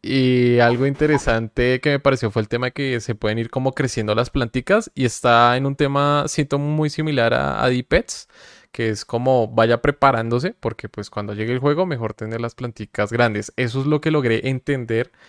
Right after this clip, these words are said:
eh, en lo que he revisado, pero, pues, todavía no le hemos echado la mano tampoco. A mí sí me encanta Plantas versus Zombies y, y, y ese sí le tengo muchísimas ganas, me parece bien, bien divertido.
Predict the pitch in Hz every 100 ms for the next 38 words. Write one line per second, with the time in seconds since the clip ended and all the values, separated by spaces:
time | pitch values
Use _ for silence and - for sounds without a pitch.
0 | _ _ 120 117 - 123 120 113 110 107
1 | 110 120 - 98 107 _ 120 117 - 117
2 | - 107 107 107 117 120 123 127 135 -
3 | 107 113 123 113 113 131 120 123 202 -
4 | - _ 110 107 113 120 127 123 131 131
5 | 127 131 135 139 127 110 113 143 220 -
6 | 120 110 107 104 101 101 104 104 107 -
7 | - 107 107 - 110 101 101 117 - 123
8 | 123 127 127 123 127 135 - 107 107 117
9 | 107 104 - 101 104 107 101 107 117 117
10 | 127 - 120 120 120 120 120 120 - 104